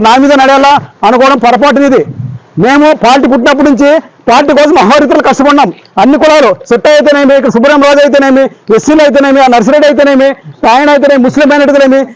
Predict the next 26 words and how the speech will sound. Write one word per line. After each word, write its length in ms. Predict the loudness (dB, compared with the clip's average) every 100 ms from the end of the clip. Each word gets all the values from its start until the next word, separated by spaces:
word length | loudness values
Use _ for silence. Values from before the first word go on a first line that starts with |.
| -4 0
మా 60 | 2 0
ఎన్-, 120 | -2 -4 -4
కుప్పర 280 | -2 0 0
కమ్యూనిటీ 280 | 0 0 0
అయితేనేమి, 400 | 0 0 0 0 -2 -6 _ -4 -2
ఆ, 20 | -2 -6 _ _ _ _
మా 160 | -2 0 2 2 0 -4 _ -6 -2
బీజేపీ 300 | 0 0 0
వాళ్ళు 160 | 0 0
అయితేనేమి, 320 | 0 0 -2 -4 _ -2
ఎన్డీఏ 200 | 0 2
వాళ్ళు 140 | 2 2
అయితేనేమి, 340 | 0 0 0 0
కలందర్ 320 | 0 0 2 0
అయితేనేమి, 380 | 0 0 0 -4 -8 _ -2
అన్ని 160 | 0 0
కులాలు 280 | 0 2 2 0 -4 _ _ _ -6
కష్టపడి 360 | -2 0 0 0
పోరాడం. 280 | 0 0 -2 -8 -20 -20 -8 -2
నువ్వు 160 | 0 2 2
ఈరోజు 220 | 2 0 0
కులాల 220 | 0 2 0
మధ్య 140 | 0 0
చిచ్చు 180 | -2 -2 -2
పెట్టడం 280 | 0 0 -2 -6 -6
తప్పు. 260 | -4 -2